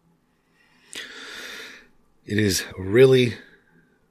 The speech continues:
I think, super important topic, and, uh,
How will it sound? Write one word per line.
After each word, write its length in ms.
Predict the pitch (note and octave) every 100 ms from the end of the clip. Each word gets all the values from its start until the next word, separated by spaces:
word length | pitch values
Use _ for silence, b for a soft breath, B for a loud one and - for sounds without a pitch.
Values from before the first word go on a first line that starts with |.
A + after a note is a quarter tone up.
| _ _ _ - -
I 120 | F2+
think, 380 | F#2+ D#2 - - _ _
super 360 | - - - -
important 580 | C2 - F#2+ F2 C#2+ - _ _ _ _ _ _ _ _ _ _
topic, 500 | - F#2+ - B1+ - - _ _ _ _ _ _ _ _ -
and, 340 | C#2+ C2+ C2
uh, 260 | C#2 B1+